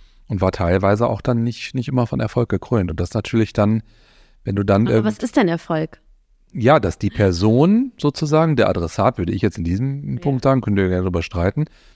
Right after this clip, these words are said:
Speaker 1: ein zufriedenes, selbstbestimmtes Leben führt, was auch immer das dann heißt.
Speaker 2: Ja.
Speaker 1: So, für mich gehört da Beruf, Arbeit natürlich hinzu, aber es muss jetzt nicht irgendwie ein Mega-Ding sein. Man muss irgendwie die Möglichkeit haben, wenn man das möchte, mit Personen zusammenzuleben, mit denen man zusammenleben möchte in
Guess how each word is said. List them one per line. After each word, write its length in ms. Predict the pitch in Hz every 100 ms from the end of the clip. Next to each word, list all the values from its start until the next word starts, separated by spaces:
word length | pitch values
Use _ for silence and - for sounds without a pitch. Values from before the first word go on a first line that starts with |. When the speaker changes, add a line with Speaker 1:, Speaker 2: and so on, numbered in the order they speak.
| _ _
Speaker 1:
ein 420 | - 90 92 131 -
zufriedenes, 840 | - - _ 101 101 117 131 151 -
selbstbestimmtes 760 | 104 104 - 127 - 131 131
Leben 280 | 117 98 80
führt, 220 | - 82
was 120 | 85 90
auch 80 |
immer 180 | 101 104
das 140 | 107 -
dann 200 | 113 101
heißt. 280 | 76 -
Speaker 2:
Ja. 240 | 180 160 - _ _ -
Speaker 1:
So, 220 | 80 78 87 87 120 113 98
für 80 | 92
mich 220 | 87 -
gehört 280 | 85 87 110
da 220 | 131 135
Beruf, 480 | 127 120 127 143 - 127
Arbeit 280 | 117 131 135
natürlich 300 | 123 139 123
hinzu, 400 | 131 - 143 143
aber 120 | 95
es 120 | 87
muss 120 | 95
jetzt 180 | 92 -
nicht 140 | 95 101
irgendwie 200 | 87 82
ein 60 |
Mega-Ding 680 | 82 95 123 135 123 127 139
sein. 360 | 135 131 143 - _ _ _
Man 100 | 104
muss 160 | 95 98
irgendwie 320 | 98 95 98
die 80 | 92
Möglichkeit 420 | 90 95 - 90
haben, 200 | 98 90
wenn 100 | 90
man 120 | 90
das 140 | 87 -
möchte, 380 | 92 92 101 95 - _ _ _ -
mit 200 | 98 -
Personen 380 | 113 87 98 113
zusammenzuleben, 680 | 104 117 120 120 120 127
mit 140 | 123 113
denen 120 | 117
man 100 | 113
zusammenleben 520 | 123 120 123 123 120
möchte 300 | 117 117 -
in 240 | 104 104